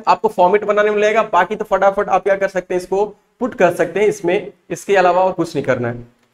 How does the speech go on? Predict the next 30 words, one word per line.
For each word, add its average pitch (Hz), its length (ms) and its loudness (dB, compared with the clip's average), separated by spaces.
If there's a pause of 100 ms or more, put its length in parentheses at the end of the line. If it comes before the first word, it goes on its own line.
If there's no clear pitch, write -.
ठीक 208 120 0
है, 127 240 -2 (220)
अगर 196 180 4
आपको 214 300 4
पसंद 220 440 -2
आ 147 240 -2
गए, 147 100 -2
भाई 208 140 2
देखिए 220 220 -2
थोड़ा 185 240 2
सा 208 120 -4
क्या 208 160 0
है 196 80 2
कि 208 120 -6
मेरा 196 260 2
smart 180 340 0
board 180 180 0
तो 175 60 0
नहीं 143 160 0
है, - 180 -8
मैं 165 180 -2
तो 170 120 0
ऐसे 165 200 0
ही, 160 280 2
मैं 160 140 -2
हैबिचुअल 160 520 2
में 180 80 2
smart 160 280 0
board 160 120 -2
पढ़ाना 156 480 -2